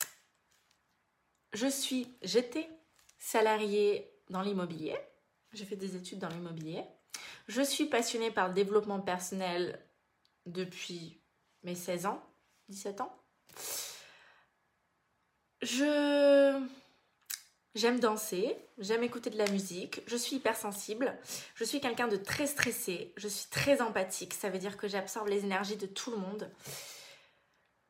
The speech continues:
J'ai un chéri qui est adorable. Et voilà. Comment je me serais présentée.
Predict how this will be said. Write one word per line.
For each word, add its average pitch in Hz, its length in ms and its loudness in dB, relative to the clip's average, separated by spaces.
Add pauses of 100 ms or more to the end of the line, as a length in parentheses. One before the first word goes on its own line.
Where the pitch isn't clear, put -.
(220)
J'ai 214 140 6
un 277 120 10
chéri 254 500 4
qui - 220 0
est 196 300 2
adorable. 202 600 2 (2250)
Et 214 80 -4
voilà. 190 220 -2 (1400)
Comment 220 260 2
je 220 100 -4
me 196 100 -2
serais 202 220 -8
présentée. 185 500 -10